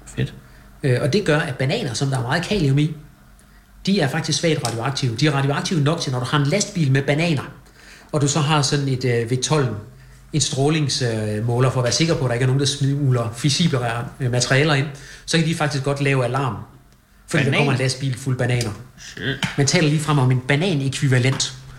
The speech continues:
Speaker 2: når man skal regne i meget små strålingsdoser, fordi du får faktisk en gang kalium fyrre, når du spiser bananer. Men
Speaker 1: Men
Speaker 2: det
Speaker 1: ikke.
Speaker 2: ikke noget, der gør dig noget, men nok til, at det kan måles. Øhm.
Speaker 1: Hvad nummer var det? Kalium?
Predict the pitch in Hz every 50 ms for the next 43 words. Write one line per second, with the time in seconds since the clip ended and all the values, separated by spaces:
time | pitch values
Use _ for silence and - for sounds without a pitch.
0 | - - - - - - - - 160 143 139 131 - 139 117 113 110 131 139 127
1 | 120 127 151 156 - 165 165 156 139 - 135 135 143 151 156 139 - - 117 110
2 | 117 - - 123 - - 143 165 170 190 185 - 233 208 143 - 170 165 - 139
3 | 131 131 127 135 127 143 135 123 123 120 113 - - 120 120 123 147 127 - -
4 | - - - - - - - - - - - - - - - - 143 120 123 -
5 | - 120 - 127 120 110 113 117 120 - - - - - - - - - - -
6 | - - - - - - - - - - - - - - - - - - - -
7 | 160 151 135 127 127 123 123 117 110 110 110 110 - - - - - - - -
8 | - - - - 262 269 254 208 185 196 208 196 180 143 160 156 165 175 156 135
9 | 123 127 131 139 151 180 190 190 196 220 226 - - 262 247 208 - 175 151 127
10 | 127 135 143 - - - - - - - - - - - - - - - - -
11 | - - _ _ - - - - - - 143 139 135 131 123 120 120 117 117 143
12 | 143 143 147 147 139 127 117 127 147 - - - - - 147 143 139 143 147